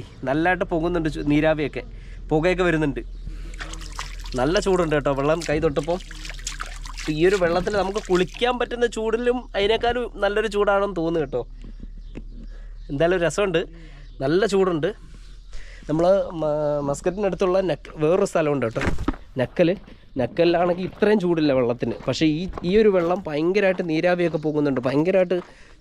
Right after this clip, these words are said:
ചൂട് വരുന്നുണ്ട് ഈ ഒരു വെള്ളത്തിൽ. പിന്നെ ഇവിടെ ആൾക്കാർക്ക് കുളിക്കാൻ വേണ്ടിയിട്ട് ഓരോ സ്ഥലങ്ങളിങ്ങനെ കെട്ടിയിട്ടിട്ടുണ്ട് കേട്ടോ, ഒരു ഈ കുളിമുറി പോലൊക്കെ ഓരോരുത്തർക്ക് കുളിക്കാൻ വേണ്ടിയിട്ടൊക്കെ കെട്ടിയിട്ടിട്ടുണ്ട്.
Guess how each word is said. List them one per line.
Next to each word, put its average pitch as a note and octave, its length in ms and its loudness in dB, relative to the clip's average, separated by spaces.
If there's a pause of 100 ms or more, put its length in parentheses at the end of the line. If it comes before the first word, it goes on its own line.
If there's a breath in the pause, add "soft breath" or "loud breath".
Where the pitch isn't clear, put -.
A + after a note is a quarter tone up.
ചൂട് E3 260 8
വരുന്നുണ്ട് D3 340 4
ഈ B2 100 4
ഒരു B2+ 120 2
വെള്ളത്തിൽ. A#2 320 0 (880 loud breath)
പിന്നെ E3 200 4
ഇവിടെ G3+ 140 4 (140)
ആൾക്കാർക്ക് F#3+ 480 2
കുളിക്കാൻ F#3 380 4
വേണ്ടിയിട്ട് E3+ 320 -2 (680 loud breath)
ഓരോ F3 140 6 (140)
സ്ഥലങ്ങളിങ്ങനെ F3+ 600 2
കെട്ടിയിട്ടിട്ടുണ്ട് D3 640 0
കേട്ടോ, B2 200 2 (200)
ഒരു C#3+ 200 4
ഈ - 20 4 (120)
കുളിമുറി E3 440 6
പോലൊക്കെ C#3 360 0 (500 loud breath)
ഓരോരുത്തർക്ക് E3+ 460 2
കുളിക്കാൻ D#3+ 340 4
വേണ്ടിയിട്ടൊക്കെ D#3+ 440 0 (140)
കെട്ടിയിട്ടിട്ടുണ്ട്. C3+ 600 2